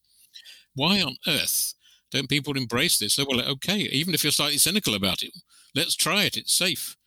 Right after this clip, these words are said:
And listen to the patients. And what I, I think it will cha-, it will change. There's no doubt. It's an unstoppable movement now. I think it will change because the patients who are now six thousand and going up month by month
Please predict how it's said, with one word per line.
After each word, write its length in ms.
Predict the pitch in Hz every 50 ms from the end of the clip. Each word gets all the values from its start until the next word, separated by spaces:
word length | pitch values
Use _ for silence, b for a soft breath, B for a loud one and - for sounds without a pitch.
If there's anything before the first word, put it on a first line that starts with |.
| _ _ _ _ _ _ _ _ -
And 240 | 131 131 131 117 107
listen 320 | 117 151 - - - 208
to 200 | 131 104 - - -
the 80 | 110
patients. 640 | 98 127 147 185 - - 95 - - - - - - - -
And 160 | 107 98 - -
what 260 | _ - - 147 131 143
I, 220 | 131 127 127 123 - - -
I 100 | 156 190
think 300 | 208 - - 180 135 123
it 100 | 135 117
will 140 | 117 107 104
cha-, 220 | - - 131 131 -
it 160 | 175 139 147
will 180 | 175 147 107 90
change. 560 | - - 85 78 87 87 - - - - - -
There's 120 | 123 110
no 140 | 135 127 104
doubt. 140 | 85 87 -
It's 160 | - 131 -
an 80 | 151 139
unstoppable 720 | 131 120 107 - - - - 110 - - 85 98 92 90
movement 500 | 92 98 107 98 82 82 78 80 95 - -
now. 180 | 82 78 78 82 - _ _ B B B B B B B B B B B B B B B B
I 100 | 117 120
think 300 | - - - 226 190 190
it 80 | 151
will 100 | 147 143
change 800 | 131 - - - 143 135 131 131 131 131 123 - - - - - _ _ _ _ -
because 340 | 147 127 - - 139 131 -
the 100 | - 120
patients 800 | - - - 180 175 - - - 98 - - - - - - - 226 185 - -
who 240 | 127 110 104 107 - - -
are 200 | 104 107 101 101 - - 107
now 180 | 107 113 113
six 280 | 104 - 107 98 - -
thousand 360 | - 123 117 107 - - 101
and 80 | 95 92
going 260 | 107 104 104 104 107
up 120 | 104 101 - - -
month 260 | 104 101 98 - -
by 160 | - 98 95
month 400 | 101 110 110 92 90 - - -